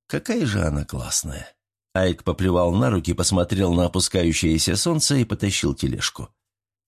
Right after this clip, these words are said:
Та была весьма тяжёлой, несмотря на слабое притяжение.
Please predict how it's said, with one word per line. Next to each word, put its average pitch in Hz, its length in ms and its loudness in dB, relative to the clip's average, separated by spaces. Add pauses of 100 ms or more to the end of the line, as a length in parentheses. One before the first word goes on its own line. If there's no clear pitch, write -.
Та 175 160 0
была 165 280 2
весьма 147 340 4
тяжёлой, 156 480 2
несмотря 82 480 2
на 82 100 4
слабое 80 400 2
притяжение. 90 720 0